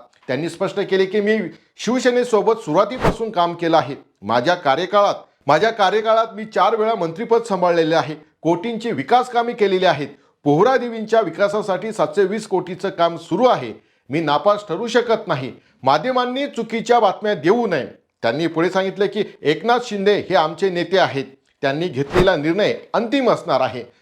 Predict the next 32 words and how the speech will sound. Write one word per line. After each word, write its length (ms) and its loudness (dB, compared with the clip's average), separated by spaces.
मात्र 260 2
माध्यमांमुळे 720 2
समाजामध्ये 680 0
चुकीचा 480 -2
संदेश 460 0
जात 400 2
आहे. 280 -2
मी 160 0
पुन्हा 340 2
एकदा 280 2
मंत्री 340 -2
होऊन 260 2
माझ्या 360 0
समाजासाठी 680 -2
काम 360 0
करीत 340 -2
राहणार 380 0
आहे, 280 0
असं 260 0
त्यांनी 340 -2
स्पष्ट 360 -4
केलेलं 340 -2
आहे. 300 -8
मित्रांनो, 360 4
जर 160 0
संजय 380 0
राठोड 280 0
यांना 180 -2
मंत्रिपद 420 0
दिलं 280 0
गेलं 240 2
नाही 180 -2